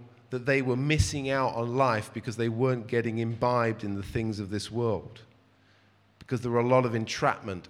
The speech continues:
and snares doing that. They needed to make sure that their life centered around Jesus because he was the way,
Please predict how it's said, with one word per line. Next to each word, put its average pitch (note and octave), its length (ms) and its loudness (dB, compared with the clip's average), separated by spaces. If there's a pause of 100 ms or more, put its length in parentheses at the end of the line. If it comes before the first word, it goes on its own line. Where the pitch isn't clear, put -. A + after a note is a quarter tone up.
(120)
and G2+ 180 -6
snares A#2+ 680 -2 (520)
doing A2 380 -2
that. B1+ 380 -8 (1120)
They C3 140 2
needed C#3 320 2
to C#3+ 100 -2
make C3 260 0
sure C3+ 580 2
that G#2 140 0
their A2 140 4
life A2+ 300 4
centered C3+ 500 -2
around A2+ 220 0
Jesus A#2 340 -4
because C3 300 -4
he E3 100 0
was D3+ 380 2
the A#2 100 -4
way, D2+ 420 -8